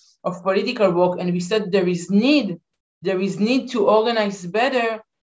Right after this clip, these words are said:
there is need to raise the support because we wanna be in a position that we're changing the narratives, and we wanna be in the position that we're talking about those political re-, uh, leaders. I want those women that we saw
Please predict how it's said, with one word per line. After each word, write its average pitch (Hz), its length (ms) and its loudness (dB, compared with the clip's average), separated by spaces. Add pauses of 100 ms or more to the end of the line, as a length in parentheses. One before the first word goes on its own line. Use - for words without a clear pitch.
there 180 180 0
is 175 140 0
need 214 200 -2 (120)
to 208 80 -6
raise 208 200 2
the 240 60 -6
support 226 560 -2
because 247 640 0 (380)
we 202 160 -4
wanna 226 340 2
be 226 160 -6
in 226 80 -6
a 220 160 -6
position 208 300 -6
that 196 180 -6
we're 185 140 -4
changing 247 560 -2
the 190 80 -2
narratives, 208 500 -2
and 180 140 -4
we 180 80 0
wanna 202 180 -2
be 214 80 -4
in 220 60 -4
the 220 80 -4
position 226 480 -10
that 190 200 -6
we're 175 200 -6
talking 208 260 -8
about 190 380 2 (380)
those 247 480 4
political 220 460 2
re-, 226 420 -4
uh, 180 40 -6 (240)
leaders. 185 520 -4 (260)
I 180 100 0
want 233 300 4
those 240 340 4
women 226 380 -2
that 196 200 -4
we 180 60 -18
saw 214 300 2